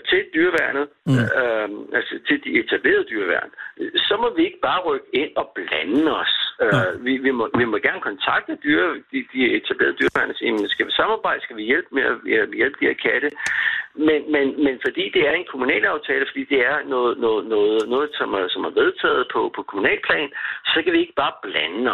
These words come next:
Speaker 1: os. Så, så, så der er visse områder i Danmark, hvor vi ikke bare kan rykke ind,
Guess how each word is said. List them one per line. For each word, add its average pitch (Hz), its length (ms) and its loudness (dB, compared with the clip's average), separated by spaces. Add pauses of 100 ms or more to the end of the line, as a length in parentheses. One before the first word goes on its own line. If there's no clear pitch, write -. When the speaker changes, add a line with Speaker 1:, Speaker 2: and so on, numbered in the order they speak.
Speaker 1:
os. - 100 0 (360)
Så, - 80 2 (180)
så, 123 100 4 (480)
så 135 140 -2
der 113 140 4
er 185 60 0 (100)
visse 208 180 0 (100)
områder 190 480 2
i 120 140 0 (140)
Danmark, 127 360 0
hvor 139 200 -2
vi 123 60 0 (120)
ikke 120 280 0 (160)
bare 104 180 0 (160)
kan 113 180 -4 (100)
rykke 117 300 0 (120)
ind, - 220 0